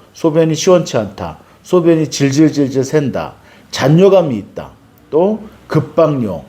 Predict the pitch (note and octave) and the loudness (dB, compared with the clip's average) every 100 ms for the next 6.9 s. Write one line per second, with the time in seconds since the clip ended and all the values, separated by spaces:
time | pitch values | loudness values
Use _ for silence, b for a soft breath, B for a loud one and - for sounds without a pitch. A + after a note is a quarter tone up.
0 | _ - D3 E3+ D#3 B2 F#2 - b b | _ -6 2 4 4 0 -8 -12 b b
1 | - D#3+ G#3 C#3 C#3+ D#3+ D3+ C3 A#2 A2 | -6 0 0 0 -2 -2 0 0 0 0
2 | D3 C3+ A3+ A3+ A3+ G3 C#3 B2+ B2 C3 | -2 0 0 2 2 2 2 2 0 -2
3 | G2 A2+ B2+ A#2 - E3 B2 A2+ G2 B | 0 0 0 -2 0 0 0 -2 -6 B
4 | B - A2 C3+ C#3 F#3 F3 C#3 B2+ B2+ | B -6 -4 2 2 2 0 -4 -6 -6
5 | A2+ G#2 B2 C3 B B - A2+ C#3 B2+ | -6 -6 -8 -8 B B -8 -4 -2 -2
6 | - G2+ G2 B2+ F#2+ F2+ E2 C#2+ D2 | -2 -6 -2 0 0 -2 -6 -8 -10